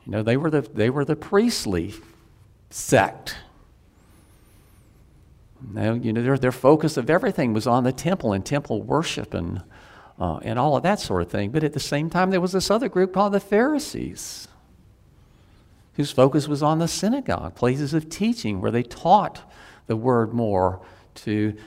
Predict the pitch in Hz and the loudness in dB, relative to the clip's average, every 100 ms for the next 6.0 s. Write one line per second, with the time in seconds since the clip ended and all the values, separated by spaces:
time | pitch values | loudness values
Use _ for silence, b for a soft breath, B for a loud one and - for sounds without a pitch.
0 | B - - 196 233 92 98 101 113 131 | B -6 -2 -2 0 2 2 0 0 0
1 | 113 - - - 139 123 117 - 113 107 | 0 -6 -8 -4 -2 0 -2 2 2 6
2 | 131 131 113 - - - 123 120 101 - | 4 4 -2 -6 -8 2 2 2 -2 -6
3 | - - 113 107 - 110 104 104 90 92 | -6 -2 0 0 0 -4 0 0 0 0
4 | 127 123 95 98 92 107 104 101 101 101 | 2 2 0 -4 0 0 0 -4 -4 -2
5 | 101 90 98 85 - 104 120 - - | -2 0 -2 -2 -4 -2 -2 -2 -10